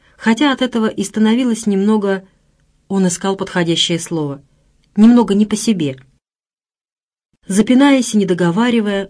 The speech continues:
он ответил, что послать-то за Рабби, пожалуй, можно. Исаак Ландауэр тотчас ухватился за его согласие. Но тут Зюс потребовал себе такой доли в делах с графиней,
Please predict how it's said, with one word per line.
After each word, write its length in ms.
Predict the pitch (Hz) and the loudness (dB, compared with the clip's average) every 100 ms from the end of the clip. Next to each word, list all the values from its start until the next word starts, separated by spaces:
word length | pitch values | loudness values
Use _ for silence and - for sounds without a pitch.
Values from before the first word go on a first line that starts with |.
| - | -4
он 180 | 247 254 | 0 2
ответил, 400 | 233 220 233 220 | 0 -2 -2 -4
что 180 | - 202 | -4 -6
послать-то 640 | 196 190 226 226 226 202 | -4 -4 -2 -4 -2 -4
за 180 | 185 190 | 0 0
Рабби, 380 | 220 202 202 202 | 0 0 -4 -4
пожалуй, 640 | - 185 180 208 196 196 | -4 -2 0 0 0 2
можно. 600 | 214 233 165 143 135 131 - _ _ _ _ _ _ _ | 2 2 0 -4 -10 -10 -20 _ _ _ _ _ _ _
Исаак 480 | 196 190 190 180 175 | -4 -2 0 0 0
Ландауэр 720 | 170 156 156 233 240 220 214 - _ | -4 -4 -2 0 0 0 -2 -12 _
тотчас 340 | 277 277 226 | 0 0 -4
ухватился 600 | - 175 160 226 240 226 | -6 -6 -4 -2 -2 -4
за 100 | 175 | -2
его 180 | 165 165 | -2 -4
согласие. 680 | 165 160 156 151 143 147 143 _ _ _ _ - | -4 -6 -4 -6 -8 -12 -14 _ _ _ _ 0
Но 120 | 220 | 2
тут 320 | 240 302 - - | 4 2 0 -8
Зюс 460 | 180 247 277 - | -2 0 0 -2
потребовал 540 | - 185 220 226 214 208 | -4 -2 0 0 0 0
себе 280 | - 196 202 | -2 -2 -2
такой 400 | 196 196 226 190 | -4 0 0 2
доли 280 | 208 190 | 2 2
в 60 | 175 | 0
делах 340 | 185 190 175 | -2 -2 -2
с 40 | 165 | -4
графиней, 680 | 160 151 - 262 208 135 | -4 -4 -2 0 0 -4